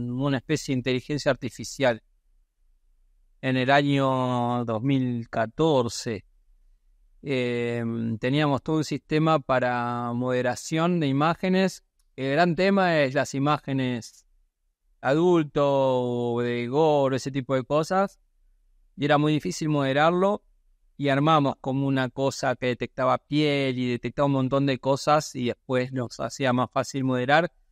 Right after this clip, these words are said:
Y una vez que moderábamos una imagen, teni-, le creamos que tenga como una especie de I D digital, esa imagen,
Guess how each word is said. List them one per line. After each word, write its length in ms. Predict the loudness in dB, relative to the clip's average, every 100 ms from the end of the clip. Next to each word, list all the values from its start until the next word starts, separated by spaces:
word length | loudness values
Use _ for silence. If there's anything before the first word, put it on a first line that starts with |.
| _ _ -2
Y 60 |
una 100 | 0
vez 80 | 0
que 80 | 0
moderábamos 540 | 0 2 2 2 0
una 100 | -2
imagen, 500 | 2 0 0 -2 -2
teni-, 400 | -2 -2 -2 -2
le 140 | -4 -4
creamos 400 | 0 2 0 -4
que 140 | -6
tenga 260 | -2 0 -2
como 240 | -2 -2
una 220 | 0 -2
especie 420 | -4 -6 -6 -4
de 300 | -2 0 0
I 140 | 0 -2
D 320 | -2 0 0
digital, 720 | -2 -6 -8 2 4 4 0 -6
esa 200 | -8 -2
imagen, 520 | 0 0 0 0 0